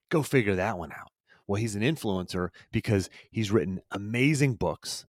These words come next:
that millions and millions of people have read. And the guy is a sought after, you know, sought after to get onto podcasts and speaking, et cetera.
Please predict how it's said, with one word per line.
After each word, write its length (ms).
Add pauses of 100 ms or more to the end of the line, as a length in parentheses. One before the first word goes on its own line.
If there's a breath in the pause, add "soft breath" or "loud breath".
(260)
that 200
millions 460
and 100
millions 320
of 100
people 260
have 140
read. 440 (540 soft breath)
And 100
the 60
guy 220
is 100
a 80
sought 340
after, 540 (180 soft breath)
you 100
know, 100
sought 260
after 340
to 100
get 160
onto 360
podcasts 720
and 100
speaking, 460
et 100
cetera. 460